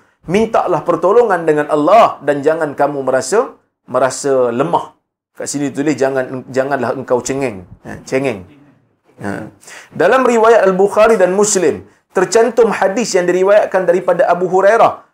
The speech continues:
bahawasanya Nabi sallallahu alaihi wasallam berkata, "Huffatin naru bisyahawat wa huffatil jannatu bil makarih." Syurga dikelilingi dengan perkara-perkara syahwat, manakala syurga, eh, sorry,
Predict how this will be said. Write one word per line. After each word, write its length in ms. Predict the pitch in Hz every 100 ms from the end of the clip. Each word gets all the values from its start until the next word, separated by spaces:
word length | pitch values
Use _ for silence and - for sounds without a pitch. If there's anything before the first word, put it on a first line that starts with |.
| _ -
bahawasanya 840 | 151 175 180 165 214 214 170 - _ _ _
Nabi 280 | 147 175 233
sallallahu 600 | 226 185 180 185 208 175
alaihi 400 | 156 170 202 190
wasallam 480 | 170 160 185 180 160
berkata, 520 | 156 147 170 143 110 - _ -
"Huffatin 640 | - 240 214 190 190 175 175
naru 320 | 214 214 190
bisyahawat 960 | 175 170 - 165 156 160 175 202 139 -
wa 100 | 139 143
huffatil 720 | 208 202 - 170 - 151 127
jannatu 500 | 165 180 156 147 147
bil 220 | 135 127
makarih." 560 | 123 - 123 120 110 - _ _
Syurga 560 | - 208 233 208 262 226
dikelilingi 720 | 180 - 190 208 262 247 190
dengan 240 | 170 170
perkara-perkara 720 | 165 160 180 180 160 170 170
syahwat, 580 | 165 180 185 262 165 - _ _ -
manakala 480 | 143 151 151 147
syurga, 640 | 139 - 220 185 226 254 247
eh, 160 | 170
sorry, 320 | 175 202 147